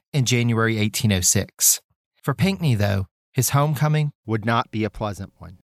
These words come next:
Though he was seen as having been successful in his diplomatic efforts, Pinckney came home to find his personal affairs in disarray. According to Pinckney's biographer, Marty Matthews, quote, "A house in Charleston and properties at Georgetown had been sold,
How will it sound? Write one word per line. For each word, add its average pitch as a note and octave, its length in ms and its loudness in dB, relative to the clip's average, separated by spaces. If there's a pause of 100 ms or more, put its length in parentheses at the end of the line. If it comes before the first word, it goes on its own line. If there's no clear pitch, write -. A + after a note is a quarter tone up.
(340)
Though A#3 180 0
he A#3+ 140 0
was G3 140 0
seen D3 240 2
as A#2 140 -2
having D3 320 0
been C3 160 0
successful A#2+ 600 -2
in C#3 200 0
his D#3+ 200 2
diplomatic B2+ 540 0
efforts, G2 600 -2 (200)
Pinckney G#3 360 -2
came D3+ 320 0
home A#2+ 300 2
to - 80 -10
find B2+ 300 2
his A#2+ 140 0
personal C#3+ 460 0
affairs C3 560 0
in A#2+ 120 2
disarray. G2 640 0 (420)
According G#3+ 400 0
to - 80 -6
Pinckney's E3+ 380 -2
biographer, B2 500 0
Marty C3+ 320 2
Matthews, G2+ 800 0
quote, E3+ 360 -2 (500)
"A C3 80 -2
house F3 340 2
in G3 100 0
Charleston A2 680 0
and A#2+ 180 0
properties D#3 540 -2
at B2+ 100 -4
Georgetown A2 600 0
had G#2 140 2
been G#2 160 2
sold, F2+ 580 0